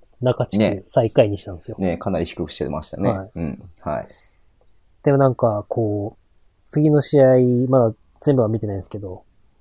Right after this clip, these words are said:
Speaker 2: うんうん。
Speaker 1: こうね、振り返ってみると、なんかこう、なんていうの？この、この、今の富山に対する現状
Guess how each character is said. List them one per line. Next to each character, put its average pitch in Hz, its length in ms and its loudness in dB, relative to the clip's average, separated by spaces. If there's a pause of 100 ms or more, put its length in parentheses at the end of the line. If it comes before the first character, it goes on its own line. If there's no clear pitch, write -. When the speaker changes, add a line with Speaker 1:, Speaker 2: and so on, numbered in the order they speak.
(200)
Speaker 2:
う - 80 -8
ん 82 160 -6
う - 80 -10
ん。 - 200 -12
Speaker 1:
こ 107 160 -6
う - 20 -8
ね、 120 200 -6 (380)
振 131 120 -4
り 113 80 -4
返 107 140 -6
っ - 40 -10
て - 140 -12
み 95 100 -8
る 92 80 -14
と、 - 160 -18 (680)
な 151 80 2
ん 143 60 -2
か - 60 -12
こ 107 360 -4 (2000)
う、 - 20 -20
な 139 120 0
ん 151 40 -2
て 120 100 -8
い - 20 -10
う 92 60 -14
の？ - 40 -20 (100)
こ - 140 0
の、 208 320 4
こ - 140 0
の、 214 420 2 (540)
今 214 260 4
の 151 100 2
富 170 240 2
山 143 240 4
に 113 140 -4
対 117 260 -4
す - 140 -12
る 110 120 -2
現 120 280 -2
状 123 160 0